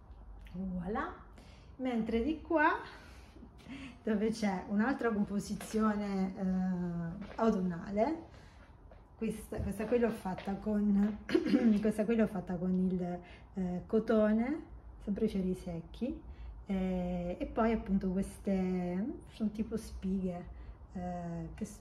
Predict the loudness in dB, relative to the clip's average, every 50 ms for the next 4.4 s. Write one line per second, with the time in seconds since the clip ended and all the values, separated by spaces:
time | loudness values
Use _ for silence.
0 | -6 -4 -4 -4 -4 -6 -6 -6 -4 -2 0 0 0 0 -2 -4 -6 -8 -8 -6
1 | -6 -4 -4 -4 -6 -8 -10 -16 -18 -18 -16 -16 -14 -14 -16 -14 -14 -16 -16 -14
2 | -14 -14 -14 -14 -16 -16 -14 -14 -10 -8 -6 -4 -2 -2 -2 -2 -4 -8 -10 -10
3 | -8 -8 -8 -4 -4 -4 0 0 0 0 0 0 0 2 4 6 4 4 2 0
4 | -6 -6 -2 0 0 0 0